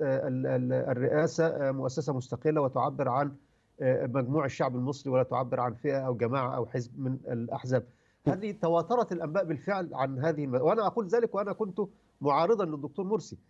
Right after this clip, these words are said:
Speaker 1: لكن للأمانة يعني لابد أن، آه، نؤكد أن الدائرة القريبة من الدكتور مرسي المختلفة معه وليس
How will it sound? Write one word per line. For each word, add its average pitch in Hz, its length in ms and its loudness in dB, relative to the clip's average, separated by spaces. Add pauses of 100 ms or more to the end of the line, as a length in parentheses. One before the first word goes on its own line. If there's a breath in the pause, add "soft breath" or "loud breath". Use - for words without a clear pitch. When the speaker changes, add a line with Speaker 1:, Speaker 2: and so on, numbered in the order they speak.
(300)
Speaker 1:
لكن 165 260 0
للأمانة 170 520 0
يعني 160 420 0
لابد 165 340 0
أن، 175 340 0
آه، 147 160 2
نؤكد 180 480 0
أن 147 160 0
الدائرة 156 600 2
القريبة 143 520 0
من 160 280 -2
الدكتور 139 400 0
مرسي 190 540 -2
المختلفة 151 720 2
معه 139 280 0
وليس 151 400 0